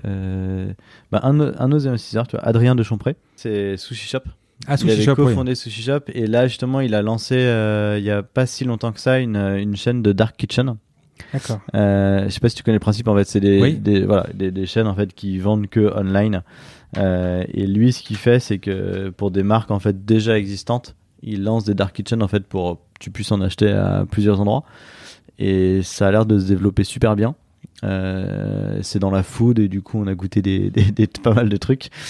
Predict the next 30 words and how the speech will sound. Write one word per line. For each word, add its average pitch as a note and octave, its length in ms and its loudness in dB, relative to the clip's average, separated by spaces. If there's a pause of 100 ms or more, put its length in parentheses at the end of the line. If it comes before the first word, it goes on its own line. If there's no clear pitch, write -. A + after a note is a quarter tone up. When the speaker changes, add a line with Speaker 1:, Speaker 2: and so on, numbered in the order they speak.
(260)
Speaker 1:
Euh, G2 560 0
et G2 300 -2
j'ai, F#2+ 240 -8
c'est - 160 -12
quelqu'un G2 360 -2
de, F2+ 400 -4 (720)
d'à G#2+ 140 2
la G2 100 6
fois G2 220 0
très, A2+ 300 4
j'ai G2 160 2
trouvé G2+ 220 2
très G#2+ 240 0
intelligent G#2+ 460 2
et G#2 80 2
très G2+ 160 -2
pragmatique. G2+ 480 -2 (540)
Je - 100 -20
pense A2 160 -6
qu'il G2 120 -6
aura F#2 100 -2
des F#2 80 -2
bons F#2 100 -8
conseils. - 260 -12 (220)
Speaker 2:
Tu - 100 -20
pourrais A2+ 140 -4
me G#2 40 -4
faire A2+ 100 2
une A2 60 4
intro ? F#3+ 280 0